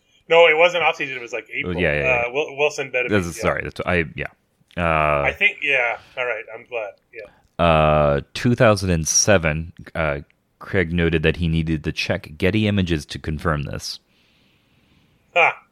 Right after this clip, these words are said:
Speaker 1: okay. Two thousand seven only. Um, oh, uh, oh, oh, um, oh no, okay.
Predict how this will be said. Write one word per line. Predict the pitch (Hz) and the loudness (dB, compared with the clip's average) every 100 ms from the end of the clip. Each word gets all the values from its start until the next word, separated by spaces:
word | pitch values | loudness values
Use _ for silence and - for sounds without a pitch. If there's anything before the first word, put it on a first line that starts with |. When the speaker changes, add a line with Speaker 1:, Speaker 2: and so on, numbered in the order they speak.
| - | -14
Speaker 1:
okay. | 135 - 120 123 - _ _ _ _ _ _ _ _ _ _ _ _ _ _ _ | -10 -6 -6 -6 -12 _ _ _ _ _ _ _ _ _ _ _ _ _ _ _
Two | - 170 180 | -20 -18 -8
thousand | 185 180 175 156 | -2 -2 -2 -8
seven | 139 - 170 160 147 147 139 - | -12 -2 2 2 0 -6 -10 -8
only. | 147 165 180 131 117 127 135 - - - - - 147 | -2 -2 -4 -6 -4 -4 -6 -14 -20 -20 -20 -10 -2
Um, | 143 143 139 135 131 127 123 _ _ _ _ _ _ _ _ _ _ _ - | 2 4 4 2 0 -4 -12 _ _ _ _ _ _ _ _ _ _ _ -2
oh, | 165 156 135 120 | 2 4 2 0
uh, | 139 160 | 2 4
oh, | 180 180 175 175 147 123 | 6 6 6 4 4 2
oh, | 131 127 117 | 0 0 0
um, | - - | -6 -4
oh | 147 | -2
no, | 143 117 - 131 | -2 -4 -8 -12
okay. | 110 | -10